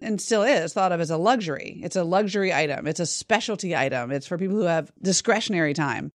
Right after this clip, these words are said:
You know, it's one of the challenges I have with patients is, you know, some of my patients, I'm not gonna say some, all of my patients are extremely busy.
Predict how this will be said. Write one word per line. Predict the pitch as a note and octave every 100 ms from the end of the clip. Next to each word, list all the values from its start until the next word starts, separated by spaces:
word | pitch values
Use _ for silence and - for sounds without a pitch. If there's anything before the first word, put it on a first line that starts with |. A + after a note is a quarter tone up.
| _
You | A3+
know, |
it's | G3+
one | A#3+
of | A3
the | G3+
challenges | G3+ F#3+ F3
I | D#3
have | E3 E3+ D#3
with | D3 C#3+
patients | B3 B3 E3+ E3+
is, | D#3+ - _
you | A3
know, | F#3 -
some | - A3+
of | B3 A3+ -
my | F#3+
patients, | A3 A3+ D#3 D#3 _ _ _ _
I'm | F3
not | E3+
gonna | E3
say | D#3 D#3
some, | E3+ C#3+ - _ _ _
all | A3 C4+
of | A#3+
my | E3+
patients | E3+ D3+ D#3 D3 - - _
are | F#3+ F3+ D#3+ -
extremely | A3 - B3+ A#3 G#3
busy. | G3+ D3+ G#2